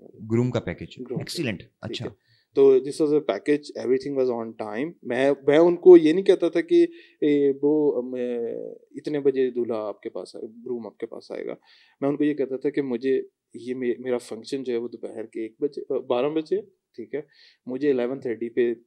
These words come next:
Speaker 1: groom ready चाहिए।
Speaker 2: बिल्कुल सही।
Speaker 1: And on every day I had the groom ready at eleven thirty।
Speaker 2: ठीक
Speaker 1: मतलब,
Speaker 2: है।
Speaker 1: जो fix, मैं उनको, मैं उनको basically deadline देता था।
Speaker 2: बिल्कुल ठीक है।
Speaker 1: और वो उन्होंने deadline अपनी मीट की।
Speaker 2: ठीक है।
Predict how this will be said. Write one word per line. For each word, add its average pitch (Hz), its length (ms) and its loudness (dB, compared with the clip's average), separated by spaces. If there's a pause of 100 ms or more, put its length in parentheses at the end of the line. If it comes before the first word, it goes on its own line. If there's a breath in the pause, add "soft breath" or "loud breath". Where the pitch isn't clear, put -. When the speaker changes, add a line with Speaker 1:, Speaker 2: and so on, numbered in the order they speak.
(220)
Speaker 1:
groom 120 240 -8
ready 113 240 -8
चाहिए। - 380 -12
Speaker 2:
बिल्कुल 104 280 -4
सही। 90 220 -8
Speaker 1:
And 135 180 -4 (160)
on 135 340 -12
every 143 400 -2
day 131 140 4
I 120 200 -6
had 113 260 -12
the 123 200 -10
groom 110 160 -18
ready 104 280 -12
at - 180 -10
eleven - 220 -14
thirty। - 240 -20
Speaker 2:
ठीक 113 140 -10
Speaker 1:
मतलब, 127 140 -4
Speaker 2:
है। - 60 -6
Speaker 1:
जो 165 220 8
fix, 196 380 4 (140)
मैं 180 80 6
उनको, 190 160 6
मैं 180 140 4
उनको 196 200 6
basically 180 340 6
deadline 180 400 12
देता 110 260 2
था। 117 80 -12
Speaker 2:
बिल्कुल 107 280 -6
ठीक 95 200 -10
है। 110 120 -12
Speaker 1:
और 147 100 8
वो 160 140 10
उन्होंने 139 220 2
deadline 110 360 -4
अपनी 107 220 -18
मीट 104 240 -20
की। - 160 -20
Speaker 2:
ठीक 110 120 -14
है। - 80 -16